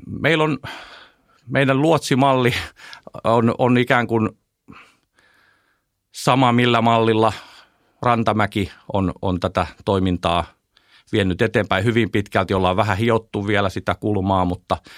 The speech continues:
mutta tota, todella paljon tämmönen asiakaslähtöinen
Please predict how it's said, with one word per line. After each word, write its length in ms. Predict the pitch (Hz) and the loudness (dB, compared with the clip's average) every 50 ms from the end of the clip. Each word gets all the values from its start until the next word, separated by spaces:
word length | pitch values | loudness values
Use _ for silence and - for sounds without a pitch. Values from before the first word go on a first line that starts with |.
| - - - _ _ | -20 -20 -20 _ _
mutta 300 | 104 98 - - 101 95 | -4 -4 -2 -4 -2 -2
tota, 380 | 98 92 - - 101 95 - - - - _ _ _ _ _ _ _ _ _ _ _ _ _ _ | -2 -2 0 2 2 2 0 -2 -8 -18 _ _ _ _ _ _ _ _ _ _ _ _ _ _
todella 340 | - 139 135 143 131 120 110 | 0 2 2 2 2 2 2
paljon 440 | - 123 120 120 117 110 107 101 98 - _ _ | 2 2 2 4 4 2 2 0 -2 -6 _ _
tämmönen 320 | - 104 104 104 98 98 | -2 0 0 0 2 2
asiakaslähtöinen 1120 | 87 107 104 92 110 95 87 90 87 - 95 90 82 - - _ 87 82 82 78 80 78 76 | 2 0 0 0 -2 -2 -2 -4 -4 -2 -2 -4 -4 -4 -6 _ -8 -8 -6 -8 -10 -10 -12